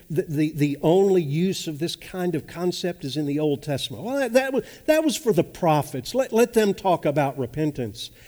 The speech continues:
Absolutely not. This carries into the New Testament. John the Baptist came with a message of repentance. "Repent from your sins," he said. Jesus started his ministry and continued his ministry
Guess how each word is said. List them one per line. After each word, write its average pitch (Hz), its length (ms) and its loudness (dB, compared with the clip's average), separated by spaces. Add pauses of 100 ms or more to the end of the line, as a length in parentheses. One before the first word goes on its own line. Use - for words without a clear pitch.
(200)
Absolutely 170 720 -2
not. 117 320 -2
This 131 160 -4
carries 135 580 -4
into 180 480 0
the 165 100 -6
New 151 160 -4
Testament. 123 540 -8 (300)
John 156 520 0 (200)
the 175 80 0
Baptist 123 640 -4
came 160 340 -2
with 113 140 0
a 110 60 0
message 123 380 -6
of 104 100 -10
repentance. 110 600 -10 (640)
"Repent 139 640 -6 (260)
from 123 180 -2
your 117 120 -2
sins," 131 340 -2
he 113 100 -8
said. 117 280 -4
Jesus 180 440 0
started 190 380 2
his 190 180 2
ministry 196 500 2
and 147 160 2
continued 190 680 -2
his 160 220 -2
ministry 180 600 -2